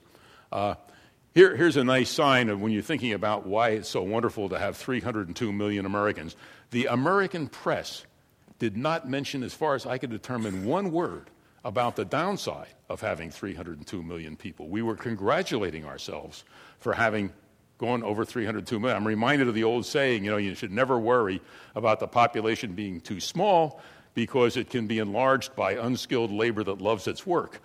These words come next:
Uh, and <laughs> there, there's U S oil dependency. Guess what? You know, if we only had a hundred and forty million people today, guess how much we wouldn't be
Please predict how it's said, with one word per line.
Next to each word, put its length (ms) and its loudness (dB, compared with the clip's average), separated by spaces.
Uh, 300 6
and 340 4
<laughs> 680 -12
there, 260 8
there's 320 10
U 220 10
S 120 6
oil 240 8
dependency. 600 0
Guess 340 6
what? 320 4
You 60 2
know, 160 6
if 200 2
we 100 0
only 320 2
had 220 2
a 60 4
hundred 200 2
and 100 -6
forty 280 2
million 340 2
people 260 -4
today, 240 2
guess 260 -2
how 140 -4
much 240 -6
we 140 -2
wouldn't 360 -2
be 220 -14